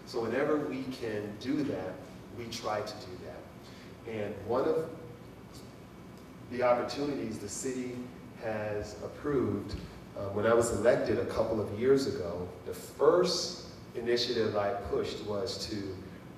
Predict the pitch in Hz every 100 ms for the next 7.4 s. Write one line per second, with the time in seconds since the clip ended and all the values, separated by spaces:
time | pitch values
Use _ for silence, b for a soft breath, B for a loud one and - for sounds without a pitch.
0 | 104 110 127 120 110 107 110 101 98 110
1 | - 110 90 87 - 80 - - - -
2 | - - - - - - 113 110 113 104
3 | - - - 135 147 147 113 110 104 -
4 | 104 113 - - 104 98 95 92 - 107
5 | 104 107 110 98 95 98 101 104 104 -
6 | - 104 - - 101 98 101 104 104 107
7 | 104 - 101 -